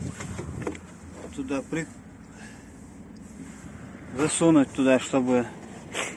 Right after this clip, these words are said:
нормально по фэншую было. И потом закрыть пеноплексом это.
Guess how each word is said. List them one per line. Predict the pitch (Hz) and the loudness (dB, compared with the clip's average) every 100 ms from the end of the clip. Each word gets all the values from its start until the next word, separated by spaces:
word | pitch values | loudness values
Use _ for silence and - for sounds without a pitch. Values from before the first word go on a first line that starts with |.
| - - - - - | -14 -18 -16 -16 -8
нормально | 123 139 147 151 143 123 | 0 2 6 6 6 4
по | 143 | 0
фэншую | - 147 127 151 139 120 | 2 0 0 2 2 2
было. | 131 123 | 0 2
И | 123 147 | 0 0
потом | 131 139 135 117 | 0 0 0 0
закрыть | 135 - 139 - | -2 2 2 2
пеноплексом | 135 131 123 135 131 - 123 107 | -2 -2 0 0 0 -2 -6 -6
это. | 92 | -8